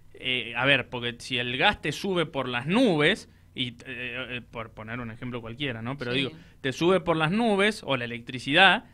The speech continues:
Speaker 1: y todo lleva, o sea, una mano lleva, una cosa lleva a la otra,
Speaker 2: Sí.
Speaker 1: porque te termina subiendo todo en definitiva
Speaker 2: Todo,
Speaker 1: también, ¿no?
Speaker 2: todo,
Speaker 1: Porque,
Speaker 2: todo, todo.
Speaker 1: eh, obviamente los comercios, las casas o lo que sea van a pagar más alto los impuestos,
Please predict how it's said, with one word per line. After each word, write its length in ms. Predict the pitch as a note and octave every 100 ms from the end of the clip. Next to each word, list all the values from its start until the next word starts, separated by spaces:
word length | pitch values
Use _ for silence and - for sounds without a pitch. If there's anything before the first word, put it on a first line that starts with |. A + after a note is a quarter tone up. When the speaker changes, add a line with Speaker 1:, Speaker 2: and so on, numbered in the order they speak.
| - - - - -
Speaker 1:
y 180 | F#3+ D3+
todo 360 | - C#4+ F#4 G#3
lleva, 480 | A#3 A3+ F#3 D#3+
o 60 | C#3
sea, 240 | E3 G3 D3
una 220 | F3+ F3+
mano 220 | F#3+ A#3+
lleva, 380 | F3+ F#3 F3 E3
una 180 | E3+ F#3
cosa 220 | A3+ G#3
lleva 180 | E3 E3+
a 40 |
la 80 | E3
otra, 180 | A4 -
Speaker 2:
Sí. 40 | D3+
Speaker 1:
porque 120 | D3
te 60 | C#3
termina 340 | D3 A3+ B3
subiendo 400 | E3 F3+ F#3+ F3+
todo 300 | A4 B4+ G#3
en 80 | D#3+
definitiva 560 | D3 D3+ C#3+ C#3+ C#3 C3+
Speaker 2:
Todo, 60 |
Speaker 1:
también, 340 | C3 C#3 C3 C3
¿no? 140 | G3+
Speaker 2:
todo, 420 | A#3 G3+ E3 D#3+ -
Speaker 1:
Porque, 480 | E3 D#3 D#3 C#3+ C#3
Speaker 2:
todo, 100 | C#3+
todo. 140 | C#3+ C#3
Speaker 1:
eh, 20 |
obviamente 560 | D3 F3 E3 F#3 F#3+ E3
los 140 | C#3+
comercios, 640 | - B2+ D3+ E3 D#3 D3+
las 140 | C3 -
casas 420 | D#3+ E3+ D#3+ -
o 40 |
lo 100 | A#2+ A#2+
que 80 |
sea 200 | A#2+ F3 G3
van 120 | D3
a 100 | C3
pagar 260 | B2+ C3 C3
más 220 | C3 -
alto 200 | D#3+ D#3
los 160 | E3 E3+
impuestos, 600 | F#3 A#3+ F#3+ - D4